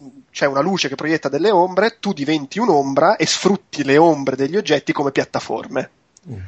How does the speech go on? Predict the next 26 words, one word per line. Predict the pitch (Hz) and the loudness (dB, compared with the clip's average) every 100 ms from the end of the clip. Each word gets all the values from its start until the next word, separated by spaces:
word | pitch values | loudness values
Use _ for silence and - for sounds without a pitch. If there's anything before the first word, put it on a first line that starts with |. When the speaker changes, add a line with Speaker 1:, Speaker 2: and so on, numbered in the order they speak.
| - _ _ - | -18 _ _ -4
Speaker 1:
per | 156 | 0
saltare | 143 135 127 | 0 0 -2
in | 123 | -2
giro, | - 123 - | -12 -18 0
che | - | 0
è | - | 4
carina | 156 185 | 4 2
come | 139 139 | 2 -2
cosa, | 139 127 | 0 -2
anche | 143 - | -4 -4
perché | 202 240 | -4 -2
poi | 147 | 0
si | 156 175 | -2 -4
creano | 139 135 | -6 -6
dei | 131 139 | -6 -8
puzzle | _ 165 143 131 135 | _ 4 4 0 -6
ambientali | 135 135 131 143 147 | -6 -8 -8 -6 -6
in | 143 | -6
cui | - | -8
tu | - | -6
magari | 143 135 147 | -2 0 0
sposti | - - 139 - 139 | -2 0 0 0 -10
le | 131 | -10
fonti | - 143 127 | -8 -8 -8
di | 143 | -6
luce, | 196 143 - 151 151 | -2 -2 0 2 2